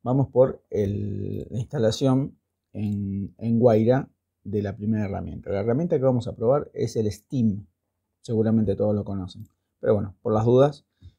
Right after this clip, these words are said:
eh, vamos a mostrar cómo se instala. En Guaira lo voy a hacer. En Linux, que nosotros Linux, eh, nada, inclusive hay versiones para Ubuntu ya directamente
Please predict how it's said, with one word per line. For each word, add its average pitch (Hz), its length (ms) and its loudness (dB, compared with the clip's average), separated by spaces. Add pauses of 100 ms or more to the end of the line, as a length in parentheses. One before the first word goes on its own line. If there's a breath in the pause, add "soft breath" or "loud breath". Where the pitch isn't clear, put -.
(120)
eh, 104 220 -2
vamos 113 360 2
a 104 60 -4
mostrar 113 440 0
cómo 120 240 2
se 117 100 -4
instala. 90 420 -10 (760)
En 127 220 2
Guaira 98 340 2
lo 87 80 -4
voy 85 100 -2
a 92 40 -2
hacer. - 280 -12
En 98 240 -4
Linux, 113 520 0
que 98 340 -2
nosotros 107 460 -2
Linux, 123 420 0 (500)
eh, - 560 -4
nada, 87 580 -6 (220)
inclusive 104 460 -2
hay 98 240 0
versiones 98 460 -4
para 95 340 -6
Ubuntu 120 640 4
ya 98 460 -2
directamente 95 1040 -4